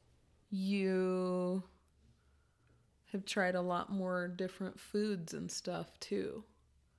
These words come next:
Because Jade used to be the girl that would eat chicken fingers, like, all the time. That's all she ate, ever.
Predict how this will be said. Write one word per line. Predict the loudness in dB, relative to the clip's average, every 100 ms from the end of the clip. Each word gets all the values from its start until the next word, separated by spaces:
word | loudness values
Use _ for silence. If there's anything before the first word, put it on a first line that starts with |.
| _ _ -20 _ _ _ _ _ _ _ _ _
Because | -2 2 2 0
Jade | 0 6 8 8 6 4
used | 2 2 0 -2
to | -2
be | 0 -2 0 0
the | 0 0
girl | 2 4 4 4
that | 2 0
would | -2 -2
eat | -6 -4
chicken | -4 -4 -4
fingers, | -4 -6 -4 -2 -2 -4 -6 -12 -16 _ _ _ _ _ _ _ -20 -20 -12
like, | -4
all | 0 2
the | 0
time. | 0 -4 -6
That's | -4 0
all | 0
she | 0 -2 -2
ate, | -4 -6 -4
ever. | -2 -4